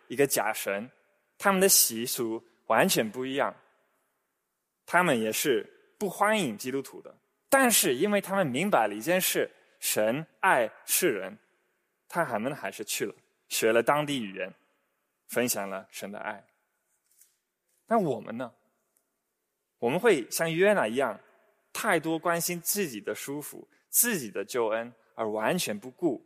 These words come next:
别人的救恩吗？神保佑我，但是其-，别人我就不在乎。我们怎么回应呢？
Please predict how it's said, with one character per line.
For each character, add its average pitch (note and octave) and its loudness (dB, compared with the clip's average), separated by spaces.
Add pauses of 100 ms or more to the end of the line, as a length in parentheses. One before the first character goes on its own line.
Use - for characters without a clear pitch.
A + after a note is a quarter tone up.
(320)
别 G#2 -4
人 A#2+ -2
的 F#2+ -10
救 G#2 -6
恩 G#2 -8
吗？ G2+ -18 (1700)
神 D3+ 2 (160)
保 G2+ 0
佑 C3+ 4
我， A#2+ -2 (460)
但 C3 0
是 B2 -2 (300)
其-， - -10
别 G#2+ 0
人 G2 -2 (460)
我 G#2+ -10
就 G#2+ -2 (440)
不 G#2+ -10
在 A2+ -6
乎。 - -20 (1120)
我 A2+ -6
们 A2+ -4
怎 C3 -2
么 C3+ -2
回 G#2+ -16
应 A#2+ -14
呢？ A#2 -20